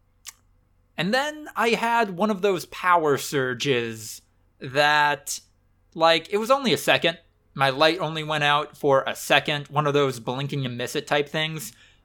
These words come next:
But, uh, that was long enough for my PlayStation five to turn off,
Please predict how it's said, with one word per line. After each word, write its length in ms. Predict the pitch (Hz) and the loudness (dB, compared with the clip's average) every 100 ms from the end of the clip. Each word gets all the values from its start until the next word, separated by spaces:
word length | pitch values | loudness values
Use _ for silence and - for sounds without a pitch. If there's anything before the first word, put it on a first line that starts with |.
| _ | _
But, 280 | 143 143 139 | 0 0 0
uh, 280 | 156 160 165 | 4 6 6
that 120 | 196 | 4
was 120 | 247 | 2
long 240 | 220 240 240 | 4 4 4
enough 260 | 165 110 | 2 2
for 180 | - 143 | 0 0
my 240 | 151 151 151 | 2 0 0
PlayStation 520 | 185 165 190 170 165 | -2 -2 0 -2 -2
five 280 | 196 208 147 | 4 4 2
to 60 | |
turn 220 | 131 139 123 | 0 0 4
off, 400 | 117 117 117 | 4 4 0